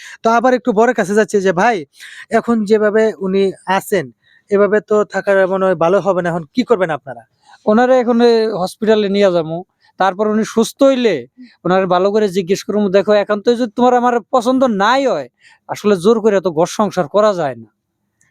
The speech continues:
Speaker 2: ঠিক আছে?" তাহলে ও-, ওনার বাপ মাকে ডেকে ওনার বাপ মার কাছে পাঠাই দিব। আর এই মুহূর্তে তো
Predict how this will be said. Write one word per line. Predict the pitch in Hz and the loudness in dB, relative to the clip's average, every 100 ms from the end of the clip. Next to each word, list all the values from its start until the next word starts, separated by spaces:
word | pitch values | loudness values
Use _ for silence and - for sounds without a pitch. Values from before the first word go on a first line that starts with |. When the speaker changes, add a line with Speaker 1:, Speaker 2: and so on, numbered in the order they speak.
| _ _ - | _ _ 2
Speaker 2:
ঠিক | 233 | 2
আছে?" | 233 214 151 120 _ - - | 2 0 -2 -4 _ -20 -4
তাহলে | 247 269 277 | 2 4 4
ও-, | 269 254 240 - - | 4 2 0 -6 -12
ওনার | 240 226 208 | -2 0 2
বাপ | 233 - | 0 -2
মাকে | 220 185 190 | -4 -2 0
ডেকে | 233 226 269 202 | 0 2 0 0
ওনার | 156 165 | -2 -4
বাপ | 160 185 | -2 -2
মার | 185 156 | -2 -4
কাছে | 147 - | -6 -4
পাঠাই | 165 151 135 | -4 -2 -4
দিব। | 123 123 - _ - | -8 -18 -20 _ -8
আর | - | 0
এই | 180 | 2
মুহূর্তে | 208 214 185 214 | 2 0 0 -2
তো | 220 | 2